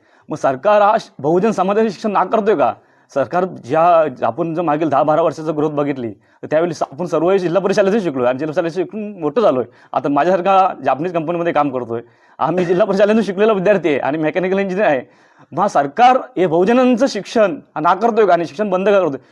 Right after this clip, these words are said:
बहुजन समाजाने सरकारला भविष्यात प्रश्न विचारू नये का? का जर स-, बहुजन समाजाचं जर शिक्षण आपण केलंच नाही, तर हा समाज असाच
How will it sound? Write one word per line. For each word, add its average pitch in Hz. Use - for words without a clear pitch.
बहुजन 175
समाजाने 202
सरकारला 185
भविष्यात 175
प्रश्न 190
विचारू 214
नये 214
का? 156
का 151
जर 165
स-, 170
बहुजन 156
समाजाचं 185
जर 190
शिक्षण 202
आपण 202
केलंच 240
नाही, 185
तर -
हा 185
समाज 185
असाच 214